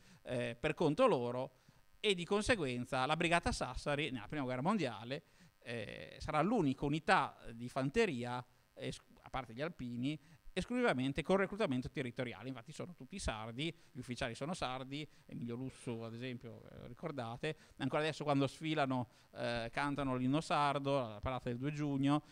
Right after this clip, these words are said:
ed è l'unica eccezione di un esercito che invece vuole essere un'amalgama di, eh, tutti, eh, diciamo, i, le, i, i militari, i soldati reclutati in tutte le province, eh, del regno. Facciamo un ampio salto.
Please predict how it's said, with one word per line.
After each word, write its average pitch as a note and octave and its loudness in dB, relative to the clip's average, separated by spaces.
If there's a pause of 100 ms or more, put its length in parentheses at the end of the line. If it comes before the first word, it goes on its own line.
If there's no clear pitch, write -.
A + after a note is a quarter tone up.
(140)
ed G3 4
è A3 10
l'unica A#3 4
eccezione E3 4
di F3 -2
un G#3 4
esercito F3 2
che G#3+ 0
invece E3 2
vuole F3+ 4
essere G#3 4
un'amalgama E3 8 (380)
di, F3 0
eh, D#3 2
tutti, D3 0 (380)
eh, B2 2
diciamo, C3 2
i, B2+ 0
le, B2 -4
i, B2 -4
i A2 -10
militari, B2+ -2
i A#2+ -2
soldati D#3 -2
reclutati E3+ -2
in D3+ -2
tutte C#3+ -4
le C3+ 0
province, A#2+ -4 (260)
eh, B2+ -2
del B2 2
regno. A2 -8 (840)
Facciamo C#3 0
un C3+ 0
ampio D3+ 0
salto. D3+ 0